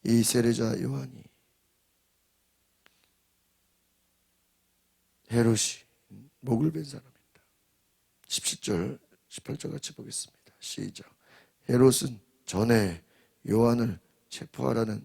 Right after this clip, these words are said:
명령을 직접 내렸고, 결국 요한을 잡아다가 감옥에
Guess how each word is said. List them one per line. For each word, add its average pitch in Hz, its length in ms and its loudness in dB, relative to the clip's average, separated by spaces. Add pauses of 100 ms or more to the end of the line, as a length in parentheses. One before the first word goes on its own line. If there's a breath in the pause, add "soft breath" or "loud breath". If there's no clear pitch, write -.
명령을 123 680 0 (800)
직접 - 600 4 (220)
내렸고, 120 580 -12 (380)
결국 117 580 2 (360)
요한을 104 460 -4 (200)
잡아다가 - 600 -16 (260)
감옥에 151 560 -2